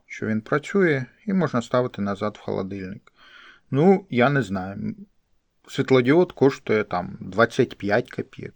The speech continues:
ну, максимум одну гривню. А це все коштує триста п'ят, шістсот п'ятдесят гривень. Та ну це жах.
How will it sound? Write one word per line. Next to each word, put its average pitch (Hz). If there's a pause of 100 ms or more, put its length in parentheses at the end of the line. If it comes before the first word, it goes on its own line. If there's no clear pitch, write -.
ну, 117
максимум 139
одну 135
гривню. 120 (840)
А 110
це 123
все 143
коштує 117 (380)
триста 110
п'ят, 104 (760)
шістсот -
п'ятдесят 107 (240)
гривень. 101 (1300)
Та 104
ну 101
це 104
жах. 95